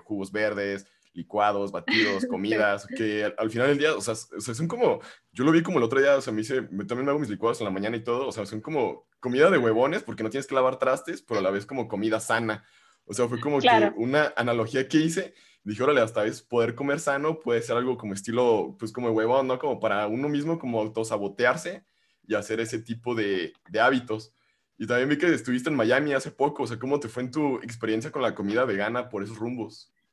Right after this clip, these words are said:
Speaker 2: Bueno, Absa, para empezar, eh, quiero saludar a todos tus radioescuchas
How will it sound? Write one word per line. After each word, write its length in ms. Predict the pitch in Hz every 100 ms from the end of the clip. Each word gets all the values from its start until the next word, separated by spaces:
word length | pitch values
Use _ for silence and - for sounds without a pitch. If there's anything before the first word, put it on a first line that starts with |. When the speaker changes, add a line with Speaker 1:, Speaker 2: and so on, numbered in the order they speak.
| _
Speaker 2:
Bueno, 260 | 220 240 240
Absa, 340 | 247 - 262
para 180 | 247 220
empezar, 560 | 214 226 - 247 262
eh, 320 | 311 214 220 214
quiero 220 | 226 233
saludar 340 | 247 220 202
a 100 | 214
todos 280 | 208 214 226
tus 120 | -
radioescuchas 800 | 202 196 196 190 226 226 247 262